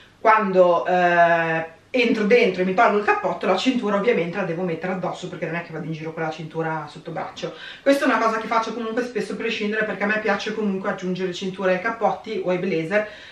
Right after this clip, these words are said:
per cui basta fare attenzione che quando ti togli la giacca, la cintura, eh, sia utilizzabile anche con quello che hai sotto. L'ho utilizzata varie volte con una cintura nera, quindi con del nero, che secondo me stava molto bene, però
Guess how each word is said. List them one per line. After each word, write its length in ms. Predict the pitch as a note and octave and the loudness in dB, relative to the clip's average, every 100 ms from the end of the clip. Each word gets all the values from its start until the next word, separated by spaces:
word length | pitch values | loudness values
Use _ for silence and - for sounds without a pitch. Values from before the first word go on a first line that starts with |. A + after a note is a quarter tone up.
| - | -14
per 80 | F#3+ | -4
cui 140 | F#3 F#3 | 2 4
basta 320 | F3+ F#3+ G3 | 4 2 2
fare 180 | G3 F#3 | 0 0
attenzione 480 | A#3+ A#3+ G3+ F#3 | -2 -4 -2 -2
che 280 | G3 F3+ - | -2 -4 -4
quando 340 | - G3 F#3+ F3 | 2 4 4 -2
ti 140 | - | -2
togli 260 | G3 F3+ F#3 | 0 0 2
la 120 | B3+ | 2
giacca, 600 | G3 F#3+ - A3 A#3 - - | 4 2 0 -2 -2 -6 -6
la 100 | F3+ | -6
cintura, 560 | A#3 G3+ F#3 G3 - | -6 -4 0 0 -2
eh, 280 | F3+ D#3+ D#3+ | -4 -4 -4
sia 120 | - | -6
utilizzabile 500 | - F3 F3 D#3+ F3+ | -6 -4 -2 -2 -2
anche 180 | D#3+ F3 | -4 -6
con 100 | E3+ | -6
quello 220 | E3 E3 | -6 -6
che 60 | E3 | -6
hai 60 | D3+ | -10
sotto. 460 | C#3+ - F3 E3+ - - - - A#3 | -12 -10 -8 -10 -12 -16 -16 -14 2
L'ho 120 | B3 | 2
utilizzata 500 | B3+ C#4 B3+ B3+ C#4 | 4 2 6 4 6
varie 220 | C4 B3+ | 4 6
volte 320 | B3 B3+ C4+ | 4 2 0
con 240 | A#3+ A3+ A3+ A3 G3+ | 0 0 2 0 0
una 180 | G#3+ G#3 | -2 -2
cintura 460 | A3+ A3 A3 A#3 | -2 -2 0 0
nera, 320 | A3 G3+ G3 B3+ | 0 0 0 0
quindi 220 | F3+ F3+ | -2 -4
con 120 | F#3+ | -2
del 200 | G3 G#3 | -2 0
nero, 300 | F#3+ G3 A#3 | 0 0 0
che 60 | B3 | -2
secondo 260 | - F3+ | -6 -6
me 60 | E3+ | -4
stava 200 | F#3+ F#3 | -4 -4
molto 240 | G#3 G#3+ | -4 -4
bene, 220 | B3 C4+ | -2 0
però 300 | C4+ B3+ C#4 | 4 4 4